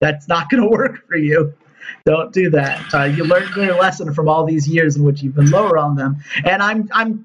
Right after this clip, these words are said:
I'm doing that. Um, I'm gonna, I'm gonna say that they figure it out because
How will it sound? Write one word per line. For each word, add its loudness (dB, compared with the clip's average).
I'm 0
doing 2
that. -6
Um, 2
I'm -2
gonna, 2
I'm 0
gonna 0
say -4
that -4
they 0
figure 0
it 2
out -2
because -4